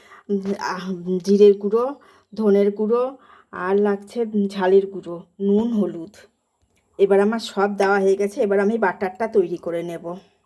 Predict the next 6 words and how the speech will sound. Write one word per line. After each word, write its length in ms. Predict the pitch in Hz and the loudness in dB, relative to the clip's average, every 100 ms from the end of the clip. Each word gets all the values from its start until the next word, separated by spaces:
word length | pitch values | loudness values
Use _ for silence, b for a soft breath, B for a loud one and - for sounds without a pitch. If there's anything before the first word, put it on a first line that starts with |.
| _ _ _ _ _ _ _ _ b b b b b b - | _ _ _ _ _ _ _ _ b b b b b b -2
এবার 300 | 202 202 196 | 2 4 4
আমার 220 | 208 220 | 2 0
বাটারটা 480 | 185 175 196 202 214 | 0 0 -4 -2 0
তৈরি 340 | 220 196 190 | 4 4 4
হয়ে 220 | 196 190 | 4 2
গেছে। 440 | 196 196 - 240 | 0 -4 -6 -10